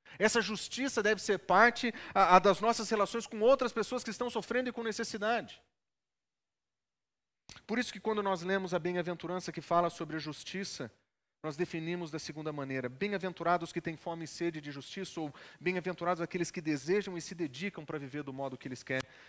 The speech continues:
que Deus viva." Viver de uma maneira justa é viver de acordo com aquilo que Deus quer que a gente seja.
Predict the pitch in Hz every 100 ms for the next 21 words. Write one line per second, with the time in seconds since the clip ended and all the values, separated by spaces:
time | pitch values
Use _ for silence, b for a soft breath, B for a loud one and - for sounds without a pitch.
0 | - 131 139 127 123 143 190 143 233 208
1 | 214 185 175 185 160 180 - - 202 b
2 | b b b 147 139 135 156 170 165 -
3 | 156 143 - 135 - 156 147 127 113 160
4 | 160 - - 131 104 80 _ _ _ _
5 | _ - 107 113 - 90 73 -